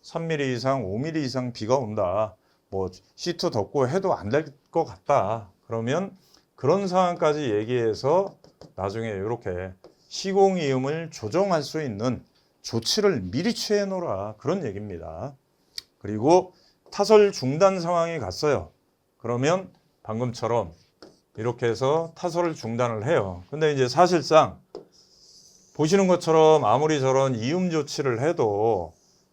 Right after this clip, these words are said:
실제 현장에서 타설하다 보면 어떤 상황이 발생을 할까요? 네, 단면으로 한번 그려보겠습니다. 자, 저렇게 이제 끊었는데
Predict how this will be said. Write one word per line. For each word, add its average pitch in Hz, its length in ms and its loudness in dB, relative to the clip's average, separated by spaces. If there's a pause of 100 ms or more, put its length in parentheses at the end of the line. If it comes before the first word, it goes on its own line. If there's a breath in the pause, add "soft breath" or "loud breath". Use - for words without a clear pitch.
실제 180 340 0
현장에서 156 840 2
타설하다 165 520 2
보면 127 440 -4
어떤 156 320 -4
상황이 143 340 0
발생을 107 420 -4
할까요? 107 640 -2 (300)
네, 87 280 -8
단면으로 131 500 -2
한번 117 300 -4
그려보겠습니다. 110 1300 -6 (460 soft breath)
자, 95 340 -2
저렇게 147 380 0
이제 143 180 2
끊었는데 120 840 -2